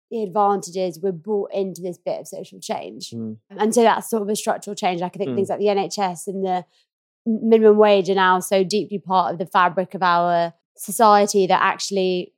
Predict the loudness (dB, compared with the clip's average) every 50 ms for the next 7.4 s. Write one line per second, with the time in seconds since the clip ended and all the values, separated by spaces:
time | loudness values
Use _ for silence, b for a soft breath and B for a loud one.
0 | _ _ _ _ _ 2 2 4 4 4 2 2 2 2 2 2 2 0 -2 -6
1 | -6 -8 -8 -4 -2 0 0 0 0 0 2 4 6 6 6 4 2 -2 -8 -16
2 | -20 _ _ _ _ _ _ _ _ _ _ _ _ 4 4 4 6 4 4 2
3 | 2 2 2 4 4 4 4 4 2 0 0 0 2 2 2 2 2 2 2 2
4 | 2 2 -2 -10 b b b b 2 2 2 4 2 4 4 4 4 4 2 -2
5 | -2 -2 -2 -4 -2 2 2 2 2 2 -2 -8 -8 -10 -12 -12 -8 -6 -4 -2
6 | 0 0 2 2 4 4 2 2 0 -4 -2 -2 0 2 4 4 4 4 4 0
7 | -4 -4 -4 -2 -2 -2 -4 -6